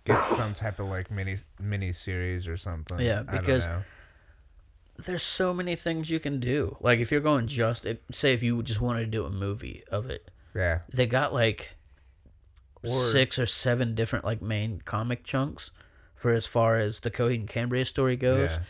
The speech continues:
Speaker 2: And then now they just started their fucking new series, like,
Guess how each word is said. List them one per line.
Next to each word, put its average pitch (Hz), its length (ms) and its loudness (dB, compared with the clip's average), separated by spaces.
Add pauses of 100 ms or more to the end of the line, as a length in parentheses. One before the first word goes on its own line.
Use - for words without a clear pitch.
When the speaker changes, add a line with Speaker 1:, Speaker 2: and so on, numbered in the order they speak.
(180)
Speaker 2:
And 127 100 0
then 120 140 0
now 127 240 4
they 120 140 2
just 113 200 -2
started 117 380 2
their 117 160 0
fucking 110 680 -4
new 123 480 0
series, - 520 -6
like, 101 260 -2